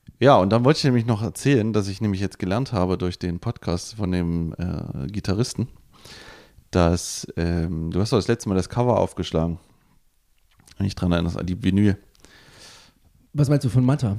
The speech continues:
Speaker 1: Von Manta.
Speaker 2: Mhm. Ach so, wo du den Hintergrund so ändern konntest, ne?
Speaker 1: Das ist
Speaker 2: Ja.
Speaker 1: das eine und dann,
Speaker 2: Ja.
Speaker 1: äh, war da aber noch, ähm,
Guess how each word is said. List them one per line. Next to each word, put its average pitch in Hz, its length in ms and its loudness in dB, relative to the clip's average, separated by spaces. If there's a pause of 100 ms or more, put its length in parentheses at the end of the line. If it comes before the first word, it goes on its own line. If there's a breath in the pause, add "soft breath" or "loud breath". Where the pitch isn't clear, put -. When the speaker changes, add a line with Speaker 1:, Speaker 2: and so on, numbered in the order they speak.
Speaker 1:
Von 95 140 0
Manta. 110 240 2
Speaker 2:
Mhm. 143 200 0 (120)
Ach 135 80 2
so, 165 140 6
wo 143 120 8
du 139 80 8
den 131 60 2
Hintergrund 139 420 2
so - 60 -4
ändern 110 220 -2
konntest, 107 320 -4
ne? 120 300 -4
Speaker 1:
Das 120 160 -2
ist 131 60 -8
Speaker 2:
Ja. 110 60 0
Speaker 1:
das 101 80 -2
eine 117 320 0
und 110 180 -4
dann, 110 160 0
Speaker 2:
Ja. 107 520 0
Speaker 1:
äh, 95 80 -6
war 98 120 2
da 117 100 0
aber 98 280 2
noch, 104 420 -6
ähm, 90 760 -4